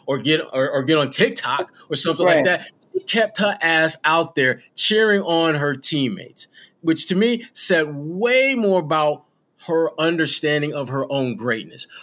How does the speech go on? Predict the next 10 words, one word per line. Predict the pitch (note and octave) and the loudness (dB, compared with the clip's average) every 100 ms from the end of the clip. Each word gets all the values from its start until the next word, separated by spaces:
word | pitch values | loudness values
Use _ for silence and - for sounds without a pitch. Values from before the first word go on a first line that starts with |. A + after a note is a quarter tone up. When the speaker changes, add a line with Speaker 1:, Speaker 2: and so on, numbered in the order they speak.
| - | 0
Speaker 1:
her | G3 | 0
understanding | G3+ G3+ F3 B2+ G3 F3+ D#3+ | 2 2 2 2 2 2 2
that | C#3+ B2+ - - | 0 -2 -8 -4
as, | D3+ D3+ B2+ A2+ D3+ | 0 0 -4 -14 -8
as | D3 C3+ | -4 -4
great | A#2 D3+ G3+ | 0 2 2
as | F3+ - | 0 -2
I | D3+ F3 | -2 0
may | D#3+ | 0
be, | C#3 A2+ D3 A#2+ G#2+ | -2 -2 -2 -2 -6